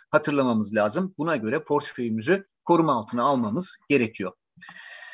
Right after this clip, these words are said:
Evet sevgili dostlar, bugünkü yayınımızın sonuna geldik. Bugünkü yayınımızda,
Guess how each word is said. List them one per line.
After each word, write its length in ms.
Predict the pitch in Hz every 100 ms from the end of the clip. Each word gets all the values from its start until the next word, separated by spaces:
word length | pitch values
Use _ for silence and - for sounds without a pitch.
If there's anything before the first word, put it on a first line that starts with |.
| - - -
Evet 200 | 165 127
sevgili 440 | - 143 127 123 120
dostlar, 540 | 113 - 104 - -
bugünkü 400 | 170 190 180 160
yayınımızın 480 | 160 151 147 143 160
sonuna 380 | - 143 147 143
geldik. 420 | 120 101 180 190 -
Bugünkü 380 | 175 165 160 147
yayınımızda, 680 | 139 127 123 117 117 160 -